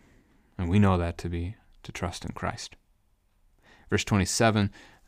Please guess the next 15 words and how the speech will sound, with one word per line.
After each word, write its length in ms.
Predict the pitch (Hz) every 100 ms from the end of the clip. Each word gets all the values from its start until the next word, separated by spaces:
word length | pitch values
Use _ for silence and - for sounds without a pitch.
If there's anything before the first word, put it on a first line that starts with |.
| -
again, 280 | 104 101 98
the 60 | 90
prostitute 680 | - 101 95 - - 90 -
brought 260 | 92 87
back 280 | 90 87 -
into 120 | 90
the 100 | 82
text. 360 | - 92 87 -
We 60 |
saw 260 | - - 87
this 220 | 87 -
yesterday 500 | 90 98 - 92 95
in 140 | 87 87
verse 180 | 85 -
fourteen. 600 | - - - 117 117